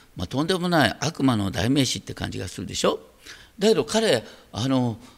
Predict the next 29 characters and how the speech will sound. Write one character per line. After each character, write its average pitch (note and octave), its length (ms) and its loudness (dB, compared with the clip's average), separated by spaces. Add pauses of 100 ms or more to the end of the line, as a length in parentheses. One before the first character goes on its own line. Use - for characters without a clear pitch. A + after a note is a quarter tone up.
あ G#2 80 -2
の D#3 80 0
時 D#3 360 -6
合 G3 280 4
法 A#3+ 300 0
的 A3+ 280 0
に F#3 220 2
ね、 F3 360 2 (480)
選 - 360 4
挙 F3+ 200 0
に A#2+ 120 0
勝 - 180 2
っ - 40 -14
て E3 440 2 (300)
政 - 320 0
権 D3 160 2
を B2+ 60 2
握 B2 260 -2
っ - 20 -20
た A2+ 140 -6
の G2 120 -10
よ。 F#3+ 200 0 (1400)
な F#3+ 200 6
ん E4 40 2
で C#4+ 80 0
だ F2+ 180 -2
と G#2 140 -12
思 F2+ 260 -2
う？ - 40 -8